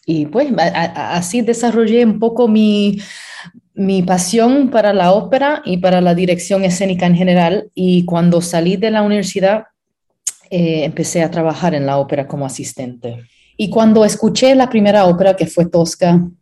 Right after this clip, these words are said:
de María Callas, eh, algo, eh, cambió en mi mente.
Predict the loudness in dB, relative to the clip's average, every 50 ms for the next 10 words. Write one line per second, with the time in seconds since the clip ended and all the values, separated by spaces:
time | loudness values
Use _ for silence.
0 | _ _ -4 0 0 2 2 2 2 0 0 -4 -2 0 0 2 2 2 0 -2
1 | -4 -10 -14 -16 _ _ _ -2 0 2 2 2 2 0 0 -2 0 0 0 0
2 | 2 2 2 4 4 4 2 2 -2 -8 _ _ _ _ _ _ _ _ _ _
3 | _ _ _ _ _ _ _ _ _ _ _ -2 0 2 2 2 2 0 0 0
4 | 0 2 4 4 4 4 4 2 0 -4 -10 _ 0 2 2 4 4 2 2 0
5 | -2 -2 -2 -2 -2 -4 -6 -10 -16 -20 -20